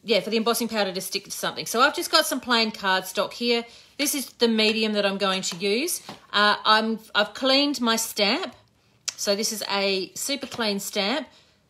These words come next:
Before I do anything else, I've also got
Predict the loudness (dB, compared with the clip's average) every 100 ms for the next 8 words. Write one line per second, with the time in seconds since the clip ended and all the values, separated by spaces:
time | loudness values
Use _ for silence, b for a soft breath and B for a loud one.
0 | _ -2 -2 0 2 4 2 2 0 0
1 | -2 -2 0 2 0 0 0 0 0 0
2 | 0 0 2 2 2 -4